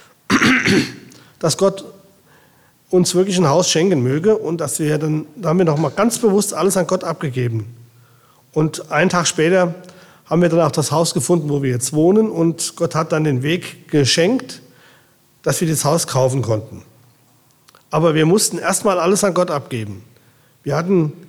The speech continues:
keine Ahnung, wie, wie es geschehen konnte, aber Gott wusste es. <clears throat> Doch wer wirklich glaubt, hat auch im nächtlichen Grauen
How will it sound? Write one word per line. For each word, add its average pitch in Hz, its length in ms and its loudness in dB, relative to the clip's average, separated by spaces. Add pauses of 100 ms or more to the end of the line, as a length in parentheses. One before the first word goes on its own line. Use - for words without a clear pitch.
(540)
keine 220 340 4
Ahnung, 190 360 4
wie, 185 300 -2 (500)
wie 175 140 -4
es 160 140 0
geschehen 160 400 4
konnte, 143 420 0
aber 160 180 0
Gott 175 240 0
wusste 113 300 -4
es. - 340 -12 (3000)
<clears throat> - 100 -2 (1400)
Doch 170 200 2
wer 143 140 0
wirklich 208 400 0
glaubt, 147 720 -2 (480)
hat 156 200 -4
auch 160 120 2
im 151 120 2
nächtlichen 165 420 0
Grauen 175 460 2